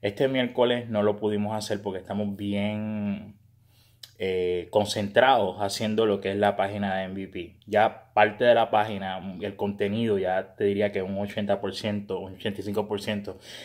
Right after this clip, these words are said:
del contenido de la página ya está arriba. Ya ustedes lo pueden ver y lo pueden disfrutar. Eh, estamos, eh, tomando informaciones de, de, de muchos muchachos que nos están llegando. La cantidad es enorme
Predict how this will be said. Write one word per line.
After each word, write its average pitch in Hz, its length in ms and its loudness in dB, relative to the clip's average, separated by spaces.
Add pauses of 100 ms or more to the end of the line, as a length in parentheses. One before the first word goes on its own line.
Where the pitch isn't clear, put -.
(180)
del 92 100 -2
contenido 98 500 2
de 104 60 6
la 95 120 6
página 104 380 -2
ya 95 140 2
está 98 200 2
arriba. 92 520 -2 (360)
Ya 90 120 2
ustedes 98 260 2
lo 98 120 0
pueden 98 280 -2
ver 135 140 6
y - 20 6
lo 120 160 0
pueden 98 180 0
disfrutar. 98 720 0 (160)
Eh, 92 580 -2 (300)
estamos, 101 1040 -2
eh, 92 460 -4 (520)
tomando 107 360 4
informaciones 110 760 2
de, 98 360 2
de, 95 340 -2
de 92 160 -4
muchos 117 420 -2
muchachos 104 440 -4
que 107 100 -6
nos 95 120 -6
están 98 200 -4
llegando. 98 540 -2 (400)
La 190 120 4
cantidad 98 560 4
es - 680 -4
enorme 104 640 0